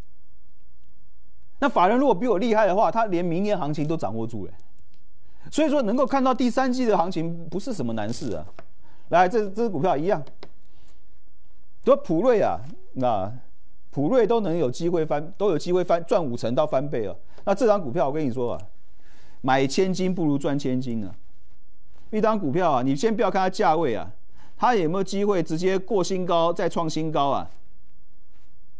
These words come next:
你不要看它价位哦，你看它价位以后啊，你看它价位以后你会不敢买啊。但我也不会，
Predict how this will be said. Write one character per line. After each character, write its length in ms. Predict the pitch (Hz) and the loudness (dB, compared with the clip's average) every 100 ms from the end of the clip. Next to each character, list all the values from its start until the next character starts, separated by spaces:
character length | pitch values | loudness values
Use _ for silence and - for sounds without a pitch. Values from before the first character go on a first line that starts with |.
| - | -4
你 120 | 139 147 | -2 0
不 60 | |
要 80 | 233 | 2
看 100 | 220 | 2
它 80 | 208 | 2
价 240 | 214 175 | 2 2
位 220 | 165 135 | 4 2
哦， 100 | 101 98 - - - | 0 -4 -6 -6 -4
你 80 | 139 | -2
看 100 | 220 | 2
它 120 | 226 | 2
价 200 | 220 226 | 4 4
位 220 | 220 170 | 4 4
以 80 | 135 | 2
后 180 | 127 196 | 2 2
啊， 220 | 110 85 - - - - - | 2 0 -4 -6 -6 -4 -4
你 100 | 147 | 0
看 120 | 165 | 2
它 60 | 208 | 2
价 180 | 240 220 | 4 4
位 100 | 170 | 4
以 40 | |
后 60 | 185 | 2
你 120 | 135 | 2
会 100 | 180 | 2
不 140 | 190 | 0
敢 160 | 147 131 | 0 0
买 200 | 120 80 | 0 -2
啊。 100 | 65 - - - | -4 -6 -6 0
但 140 | 269 | 2
我 120 | 247 233 | 6 6
也 40 | |
不 120 | 226 | 6
会， 120 | 240 | 4